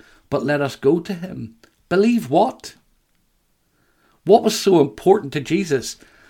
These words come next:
that he would let one of his closest friends die and be glad about it? Even then, Thomas was missing the point in verse sixteen. He thought he was walking towards certain death when actually Jesus was walking him towards certain life.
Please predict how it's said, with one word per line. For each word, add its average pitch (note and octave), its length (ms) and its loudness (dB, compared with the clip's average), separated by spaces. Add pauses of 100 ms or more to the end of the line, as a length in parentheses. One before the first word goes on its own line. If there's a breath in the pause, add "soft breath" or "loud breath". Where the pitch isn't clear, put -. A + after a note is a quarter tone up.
(200 soft breath)
that D#3+ 160 0
he D#3+ 60 2
would D3 120 0
let D3+ 160 2
one D3 120 0
of B2 80 -4
his B2+ 100 -8
closest C3 400 -4
friends C3 320 -6
die C#3 640 -4
and C3 160 -6
be C3+ 120 -6
glad D#3 400 -2
about A#3 260 -6
it? - 160 -18 (1300)
Even G3 340 2
then, G#3+ 300 2
Thomas B2 380 0
was A2+ 120 -4
missing A#2+ 320 -2
the G#2+ 80 -2
point G2 340 -8
in A2+ 120 -6
verse A#2 240 -2
sixteen. G#2+ 640 -8 (500 soft breath)
He F3+ 120 -6
thought D#3+ 180 4
he C3 80 2
was A2 120 -4
walking B2 320 0
towards B2+ 400 0
certain B2 300 -2
death E3 340 -4
when D3 120 -6
actually C#3+ 600 -6 (540 soft breath)
Jesus D#3 380 -6
was B2 120 -6
walking C3+ 360 2
him C3+ 160 0
towards C3+ 440 0
certain D3+ 320 -2
life. G3 600 -6